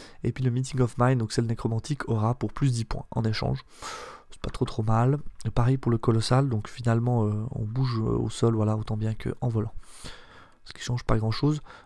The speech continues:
Notre base, alors en base, pas de changement. Zombie, squelette, ghoul, on a de la simplification qui est la bienvenue. Donc, euh, cette histoire Vanguard, je crois, n'existe plus avec le Strigoi. Euh, je crois qu'il n'y a plus du tout cette histoire-là.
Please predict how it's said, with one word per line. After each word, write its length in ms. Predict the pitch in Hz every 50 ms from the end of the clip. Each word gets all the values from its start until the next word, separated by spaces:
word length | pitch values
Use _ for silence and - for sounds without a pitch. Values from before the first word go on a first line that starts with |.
| - -
Notre 340 | 117 131 147 - - - 120
base, 640 | 110 110 120 135 151 160 160 165 165 160 156 156 - - - - _ - - _ _ _ - - - - - - - -
alors 240 | - 135 123 123 123
en 80 | 120 123
base, 240 | 123 131 135 131 -
pas 140 | - 139
de 80 | 131 -
changement. 560 | - 131 127 123 123 131 135 135 135 143 139
Zombie, 240 | 123 127 127 127 127
squelette, 520 | - - - 127 120 127 131 - - - - - -
ghoul, 340 | 127 113 123 151 175 175 160
on 60 | 123
a 100 | 120 117
de 80 | 110
la 60 | 113 117
simplification 680 | - 165 156 - 151 151 147 - 139 131 - 160 156
qui 140 | - - 123
est 20 |
la 80 | 123 117
bienvenue. 320 | 123 123 120 123 139 156 - - - - _ _ - - - - _ - - - - - - - -
Donc, 240 | 120 113 110 - -
euh, 160 | 113 113 113 113 - - - - - - - - - - - - - - - - - - - - -
cette 340 | - - - 123 - - -
histoire 480 | 151 - - - - 165 156 139 135
Vanguard, 480 | 120 117 127 147 151 - 156 160 165 151 -
je 100 | 131 127
crois, 240 | - - - 165
n'existe 580 | 147 135 120 113 117 139 147 - - - - 127 - - - -
plus 320 | - - - - 170 185 170
avec 180 | 139 131 -
le 60 | - 120
Strigoi. 760 | - - - - - - - 131 135 147 165 170 170 139 - - - 135
Euh, 300 | 131 123 120 123 123 120
je 60 | - -
crois 120 | - 139
qu'il 120 | - -
n'y 40 | 113 -
a 20 |
plus 100 | - 143
du 140 | 139 143 131
tout 140 | - - 143
cette 200 | - - 135 -
histoire-là. 480 | - - - 131 123 120 123 139 156